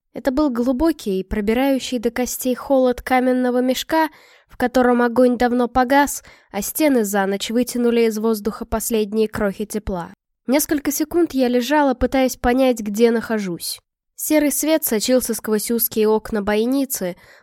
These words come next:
падая косыми полосами на незнакомые стены. Потолок был слишком высоким, слишком чужим. Пахло сыростью, пылью и остывшим дымом.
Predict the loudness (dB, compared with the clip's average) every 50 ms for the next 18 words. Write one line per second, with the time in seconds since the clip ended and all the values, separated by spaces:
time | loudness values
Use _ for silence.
0 | -8 -2 0 2 4 4 4 4 4 2 0 -2 0 2 2 2 0 0 0 0
1 | 2 2 2 2 0 -2 -2 0 0 0 2 2 0 0 -2 -2 -4 -4 -4 -4
2 | -4 -4 -2 -2 -2 -2 -2 -4 -8 -10 -8 -6 -6 -6 -6 -8 -12 -14 -18 _
3 | _ _ _ _ _ _ -8 -4 0 2 4 4 4 2 2 0 0 0 0 -2
4 | -2 -2 -2 -2 -2 -2 -2 -2 0 0 0 0 0 0 -2 -2 -2 -6 -10 -16
5 | -16 -14 -12 -10 -6 -4 -4 -4 -4 -6 -8 -8 -6 -6 -6 -4 -4 -4 -4 -4
6 | -6 -8 -12 _ _ _ _ _ _ -2 0 0 0 0 -2 -2 -2 -2 -2 0
7 | 0 2 0 0 -4 -8 -10 -10 -10 -10 -10 -12 _ _ -4 -2 0 0 0 0
8 | 0 -2 -2 -4 -6 _ _ -4 -2 -2 -2 -2 -2 -4 -4 -4 -4 -4 -6 -4
9 | -4 -4 -4 -4 -4 -4 -6 -8 -12 -16